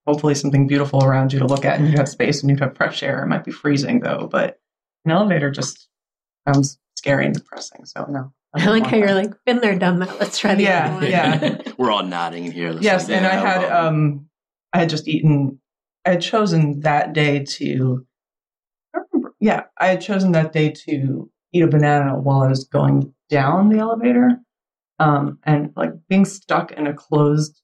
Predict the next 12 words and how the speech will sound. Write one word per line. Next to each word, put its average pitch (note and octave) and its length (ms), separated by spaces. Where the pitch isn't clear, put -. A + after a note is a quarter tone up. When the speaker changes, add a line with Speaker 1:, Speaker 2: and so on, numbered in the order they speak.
Speaker 1:
tiny D3 220
space D3+ 380
with D3 120
a - 20
banana C3+ 380
peel, A3 340
even E3 200
if E3 160
you C#3 60
like B2+ 320
bananas, A3 540
not - 220